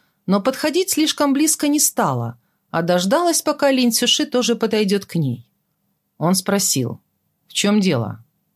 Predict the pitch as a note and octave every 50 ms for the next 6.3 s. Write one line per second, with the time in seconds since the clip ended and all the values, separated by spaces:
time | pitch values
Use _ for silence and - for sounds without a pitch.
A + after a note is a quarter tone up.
0 | _ _ _ _ _ _ _ - F4+ F#4+ F#4+ F4+ - - - A#3 F#3+ E3 D#3+ D3
1 | _ _ - D4+ D4+ - - E4+ E4 F4 F4+ E4 F#4 G#4 G4 G4+ D#4+ D#4 D4+ -
2 | - D#4+ D#4+ - F#4+ F4+ D#4 - - - C#4 C4+ C4 - F#3+ F#3 D#3 C3+ - -
3 | - _ _ - E4 E4+ G4 F#4+ D#4+ C4+ A3 F3+ F#3 D#3+ C#3+ - - C#3+ C#3 C3
4 | B2 _ _ _ _ _ _ _ _ _ _ _ _ - B2+ D3 G#3 C4 C4+ -
5 | - C#4 - - - E4+ D#4+ D4 C4+ - - B3+ A#3+ C4 B3+ B3 B3+ B3 - D#3+
6 | D3+ C3+ B2+ B2 A#2+